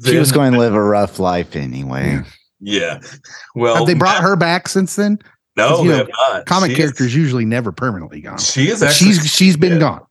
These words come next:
Speaker 2: She's been gone, which is very interesting. It's, it's one of those
Speaker 3: Hmm.
Speaker 2: characters that they haven't mentioned back through. And, and it kinda made me nervous when the show started thinking that they would,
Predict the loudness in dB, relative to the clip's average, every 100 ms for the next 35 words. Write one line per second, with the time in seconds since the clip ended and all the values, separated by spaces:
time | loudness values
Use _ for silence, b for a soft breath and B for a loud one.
0 | _ _ -10 -4 -2 -2 0 2 2 0
1 | -4 -6 -6 -10 -2 -2 0 -2 -4 -4
2 | -6 -4 -6 -8 -8 -8 -4 -4 2 2
3 | 2 -4 -10 -8 -6 -4 -2 -2 -4 -6
4 | -10 -10 -12 -10 -8 -8 -4 -4 -2 -4
5 | -4 -6 -6 -4 -6 -6 -6 -4 -6 -4
6 | -4 -6 -8 -10 -6 -6 -4 -6 -6 -8
7 | -8 -8 -8 -8 -6 -4 -4 -6